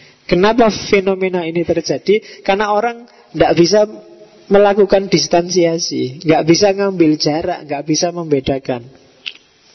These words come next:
Ini loh Qurannya, ini loh tafsirku. Gitu. Atau antara tindakan dengan teks.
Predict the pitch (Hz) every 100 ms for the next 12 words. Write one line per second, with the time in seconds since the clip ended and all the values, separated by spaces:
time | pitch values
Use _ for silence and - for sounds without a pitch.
0 | _ _ - - - _ 151 156 160 190
1 | 175 147 - 143 - 147 135 131 151 170
2 | - - - 160 151 180 165 151 - 156
3 | - - 165 165 - 151 135 - - -
4 | _ _ _ _ _ _ _ - 147 -
5 | 139 - _ _ _ - _ - 139 156
6 | 165 220 240 - - 185 180 185 185 190
7 | 202 196 165 139 135 190 208 180 156 185
8 | 190 - 175 165 - - - -